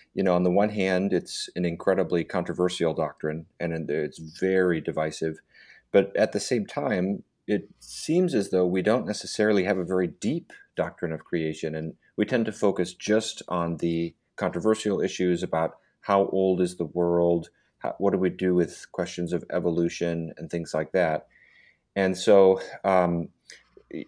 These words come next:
just in general, I'm very interested in the doctrine of creation,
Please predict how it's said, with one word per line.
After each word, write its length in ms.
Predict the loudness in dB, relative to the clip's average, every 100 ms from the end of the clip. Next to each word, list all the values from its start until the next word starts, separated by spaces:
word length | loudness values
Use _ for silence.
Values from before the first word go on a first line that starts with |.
| -4
just 280 | 0 0 2
in 180 | 0 2
general, 540 | 2 2 4 4 2
I'm 120 | 0
very 240 | 2 2 2
interested 440 | -2 -4 -2 -2
in 100 | 0
the 60 | 0
doctrine 400 | 2 0 0 -4
of 100 | -2
creation, 640 | 0 2 2 0 -2 -4